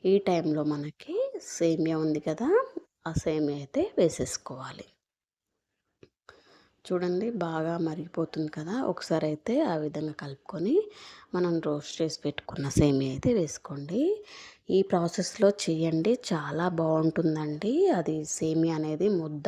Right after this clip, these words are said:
కాకుండా పొడి పొడిగా వచ్చేస్తుందన్నమాట. ఇందులోకి కాస్త నిమ్మరసం కలుపుకొని తిన్నట్లయితే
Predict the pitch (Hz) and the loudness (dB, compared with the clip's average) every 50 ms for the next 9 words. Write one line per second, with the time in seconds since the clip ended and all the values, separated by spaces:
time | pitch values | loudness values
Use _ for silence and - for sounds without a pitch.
0 | 160 156 156 151 147 147 - - 147 - 160 175 214 226 - - 156 151 151 143 | 0 2 0 -2 -4 -6 -8 -8 -8 -6 -4 -4 -4 -4 -4 -2 -2 -2 -2 -4
1 | - - 160 147 151 147 160 156 156 151 147 - - - 165 156 151 - - - | -4 -4 -4 -2 0 0 0 0 0 -2 -4 -6 -6 -6 -4 -4 -4 -4 -6 -6
2 | 147 151 151 156 151 151 156 151 151 - 226 277 339 392 - - - - - - | -4 -4 -2 -2 -4 -4 -4 -6 -6 -4 -2 -2 -2 -2 -4 -10 -14 -14 -14 -14
3 | - - _ - 196 190 190 180 175 180 175 170 - - 240 302 - - 202 170 | -14 -14 _ 2 4 4 6 6 6 4 4 2 2 0 0 0 0 0 -2 -2
4 | 165 160 - - 156 156 156 156 156 156 156 160 156 - - 160 160 151 156 151 | -2 -2 -2 -2 0 2 2 2 2 2 0 0 -2 -2 0 0 0 0 0 0
5 | 156 151 - _ - - 156 151 160 196 254 311 320 - - - - - - - | -2 -2 -6 _ -4 -2 -2 0 2 2 2 0 -2 -4 -10 -20 -20 -20 -20 -20
6 | - _ _ _ _ - - - - - - - _ _ _ _ _ _ _ _ | -20 _ _ _ _ -12 -10 -8 -8 -8 -10 -12 _ _ _ _ _ _ _ _
7 | _ _ _ - 185 175 165 165 160 - - 151 151 151 - - 247 | _ _ _ 2 4 4 4 2 0 -2 -4 -6 -6 -4 -2 0 0